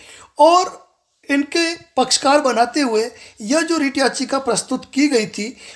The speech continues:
आज अठारह ग्यारह दो हज़ार बीस को माननीय राजस्थान उच्च न्यायालय ने केंद्र सरकार जरिए सेंट्रल रजिस्ट्रार, एसएफ़आईयू, एसओजी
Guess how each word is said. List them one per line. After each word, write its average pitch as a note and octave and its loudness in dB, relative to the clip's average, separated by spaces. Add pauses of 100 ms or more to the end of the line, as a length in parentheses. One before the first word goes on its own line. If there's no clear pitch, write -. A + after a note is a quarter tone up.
(240)
आज C#4+ 2 (160)
अठारह C4+ -2 (220)
ग्यारह A3+ 4 (140)
दो D4 2
हज़ार B3+ 2
बीस B3+ -2
को - -4 (340)
माननीय A3 0
राजस्थान C#4+ 2
उच्च A#3+ -6
न्यायालय G#3+ 0
ने C4+ 0 (420)
केंद्र B3 2
सरकार B3+ 2 (380)
जरिए G#3+ 0
सेंट्रल G3+ 0
रजिस्ट्रार, C#4 -2 (320)
एसएफ़आईयू, B3+ 0 (380)
एसओजी B3 0